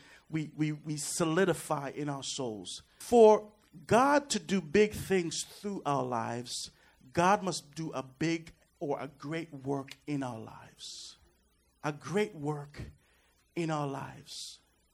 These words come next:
There was a man by the name of George Mueller. And this is not on my, on my notes, but some of you might, might be familiar with George Mueller. And he was known as a man of prayer.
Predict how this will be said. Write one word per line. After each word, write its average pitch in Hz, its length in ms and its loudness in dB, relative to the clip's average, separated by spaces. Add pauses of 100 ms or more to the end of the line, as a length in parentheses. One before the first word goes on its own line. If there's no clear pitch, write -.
(640)
There 196 120 2
was 247 160 2
a 233 40 0
man 175 320 0
by 151 160 -2
the 147 100 -2
name 147 260 -2
of 123 380 -10 (880)
George 165 360 -2
Mueller. 147 560 -4 (1400)
And - 100 -14
this 147 120 -10
is 151 120 -10
not 151 140 -2
on 143 120 -2
my, 139 140 -6 (220)
on 131 120 -6
my 131 100 -8
notes, 131 280 -10
but 131 120 -14
some 160 200 -12
of 143 100 -14
you 143 80 -10
might, 135 220 -10
might 131 220 -12
be 135 60 -10
familiar 147 400 -2
with 135 160 -6
George 139 300 -4
Mueller. 127 340 -4
And 123 140 -10 (380)
he 175 100 -2
was 147 180 -2
known 156 480 -2
as 135 220 -6
a 127 60 -8
man 135 400 -4
of - 220 -12
prayer. 131 440 -10